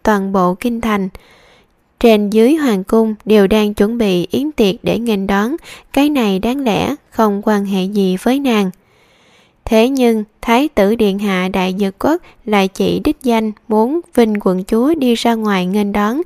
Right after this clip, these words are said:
nếu không hắn sẽ không vào thành. Tiêu Thiên Kính hắn giọng nói, "Chuyện này con đã không có lựa chọn,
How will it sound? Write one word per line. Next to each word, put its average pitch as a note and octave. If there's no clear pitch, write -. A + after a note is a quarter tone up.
nếu C4
không A3+
hắn A3
sẽ A3
không G#3+
vào G3
thành. G3
Tiêu G#3+
Thiên G3+
Kính A3
hắn A3+
giọng F#3
nói, G#3
"Chuyện G3
này F3+
con G3+
đã G#3
không G#3
có B3+
lựa G3
chọn, D#3+